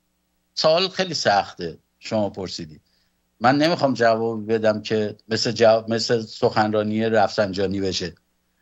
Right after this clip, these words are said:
اه، و اتفاقات خاصی بیفته، ولی یه بعدی هست. یک نظامی زمان، شما خودت هم می‌دونی، زمانی که قسم می‌خوره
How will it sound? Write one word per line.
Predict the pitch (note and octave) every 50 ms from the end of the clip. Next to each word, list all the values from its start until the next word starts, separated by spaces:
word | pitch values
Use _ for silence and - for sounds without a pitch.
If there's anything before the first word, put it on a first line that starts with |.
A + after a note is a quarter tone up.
| _ _ _ -
اه، | A2+ G#2+ G2+ G#2 G2+ G2+ G2+ G#2 -
و | G#2 G#2 A2+ A2 G#2+ G#2+ - -
اتفاقات | B2 A2 - A#2+ A2+ - A2+ G#2+ G2+ G#2+ G#2+ - - -
خاصی | - - - - - - - - - F#2+
بیفته، | F2 F2 F2 E2 - _ - D#2+ - _ _ _ _ _ _ _ _ _ _ _ _ -
ولی | D3 E3+ F#3+ G3+ G3+ G3 G3 F#3+ F3 - _ _
یه | - - D3+ F#3 G3+
بعدی | E3+ D#3+ F3+ F#3 F3+ E3 E3 E3
هست. | C3 B2+ A#2+ G2+ D#2+ - - - - _ _ _ _ _ _ _ _ _ _ _ _ _ _ _ -
یک | D#3+ G3 G3 - D#3+
نظامی | E3 D#3+ C#3 A2+ C3+ C3+ C3 C3 C#3+ D3+ D#3 D3 C#3+ C#3 - - _ _
زمان، | - B2 B2+ B2+ B2 B2+ B2
شما | - - B2+ B2 B2
خودت | B2 C3 C3+ C3+ B2+ -
هم | C3 B2+
می‌دونی، | B2+ B2 A#2 G2 F#2 F#2+ G2+ - -
زمانی | - - C3 C#3 C3+ C3+ D3+ E3+ F3 D3+
که | - C#3
قسم | - - A2+ A2 - - C#3 C#3+
می‌خوره | C#3+ C3 - - G2+ F#2+ F#2+ F#2 F2